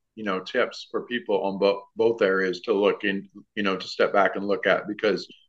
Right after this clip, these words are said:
one is, is usually when you go into something new, like you said,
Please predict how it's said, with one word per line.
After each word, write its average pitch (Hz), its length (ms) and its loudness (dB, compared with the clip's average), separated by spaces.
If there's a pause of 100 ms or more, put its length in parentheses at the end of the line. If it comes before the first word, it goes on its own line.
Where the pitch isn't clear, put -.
(400)
one 127 360 6
is, 104 280 2
is 95 360 -4 (120)
usually 127 380 4
when 107 120 2
you 104 120 4
go 101 200 8
into 110 200 2
something 95 440 -2
new, 101 360 2 (360)
like 101 240 6
you 98 80 2
said, 98 320 0